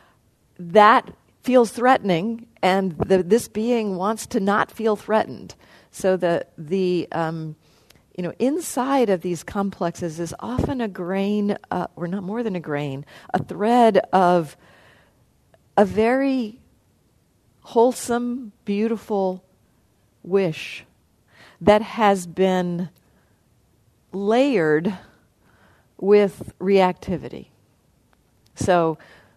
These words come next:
vulnerability gets layered with fear and wanting to control, and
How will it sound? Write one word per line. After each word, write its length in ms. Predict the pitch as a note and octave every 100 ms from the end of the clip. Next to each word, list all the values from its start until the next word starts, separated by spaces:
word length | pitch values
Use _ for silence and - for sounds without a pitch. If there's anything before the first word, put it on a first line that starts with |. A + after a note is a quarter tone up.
| -
vulnerability 1120 | F3+ A3 A#3 A#3+ G3+ F#3+ F3+ F3 F3 F3 D#3+ _ _
gets 260 | - F3+ -
layered 420 | F3 E3+ D#3+ D#3
with 320 | E3 D#3 - - _
fear 640 | - - G#3+ G3 F#3 F3 -
and 480 | - D#3 D3+ D3 D3 - _
wanting 340 | F3 F#3 F#3+
to 120 | F#3 G#3
control, 880 | - F#3 - F3 F3 E3 D#3+ D#3+ -
and 300 | E3 D3